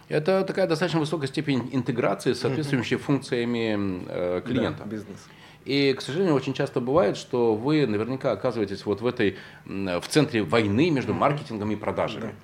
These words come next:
Speaker 2: Да.
Speaker 1: Вы не те лиды гоните, а
Speaker 2: Мгм.
Speaker 1: вы конвертить не
Speaker 2: Мгм.
Speaker 1: умеете. Как работаете в таких ситуациях?
Speaker 2: Вот, э, как раз, э, есть такая штука, как сквозная аналитика. То есть, когда мы соединяем две воронки. Вот есть воронка, да, от трафика до лида, и есть воронка отдела продаж от лида до самой продажи и повторных продаж.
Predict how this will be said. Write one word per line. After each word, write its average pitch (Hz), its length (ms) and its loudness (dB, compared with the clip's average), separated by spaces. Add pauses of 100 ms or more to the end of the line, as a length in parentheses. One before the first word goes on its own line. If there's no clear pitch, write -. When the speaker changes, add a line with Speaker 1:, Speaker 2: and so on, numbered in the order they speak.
(340)
Speaker 2:
Да. 76 120 -12
Speaker 1:
Вы 147 120 4
не 156 160 4
те 151 240 -2 (360)
лиды 139 240 0
гоните, 90 440 0
а - 60 -10 (160)
Speaker 2:
Мгм. - 20 2
Speaker 1:
вы 135 140 4
конвертить 127 640 4
не 104 80 4
Speaker 2:
Мгм. 90 120 2
Speaker 1:
умеете. 80 360 -4 (540)
Как 160 180 4
работаете 139 400 0
в 76 40 -14
таких - 240 -10
ситуациях? - 340 -12 (180)
Speaker 2:
Вот, 139 300 -8
э, 147 160 2
как - 220 -6
раз, 196 340 -2
э, 143 260 0
есть 147 220 0
такая 139 220 -2
штука, 226 260 -6
как 127 160 -4
сквозная 135 440 0
аналитика. 123 640 -2
То 113 140 -6
есть, 110 160 -6
когда 123 340 2
мы 123 280 2
соединяем 135 420 2
две 131 200 2
воронки. 120 420 2
Вот 101 160 -10
есть 120 180 -8
воронка, 151 380 0
да, 131 180 0
от - 120 -6
трафика 151 460 -4
до 113 200 0
лида, 139 340 -2
и 131 80 -4
есть 151 260 -6
воронка 127 520 0
отдела 120 260 2
продаж 117 420 -2
от 113 180 -8
лида 139 280 -2
до 123 100 -4
самой 120 300 -2
продажи 131 460 -2
и 117 40 -4
повторных 113 520 -6
продаж. 110 400 -6